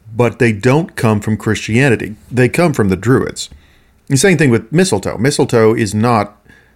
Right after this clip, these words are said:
uh, its roots are Druidic in nature. They are not,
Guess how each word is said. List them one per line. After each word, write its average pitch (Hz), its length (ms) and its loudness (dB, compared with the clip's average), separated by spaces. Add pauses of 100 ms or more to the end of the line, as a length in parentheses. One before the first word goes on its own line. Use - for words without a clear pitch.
(280)
uh, 95 80 -4
its 123 240 0
roots 156 240 4
are 120 320 2 (120)
Druidic 120 520 2
in 110 100 0
nature. 104 300 -2
They 101 240 -2
are 101 140 -2
not, 107 340 -2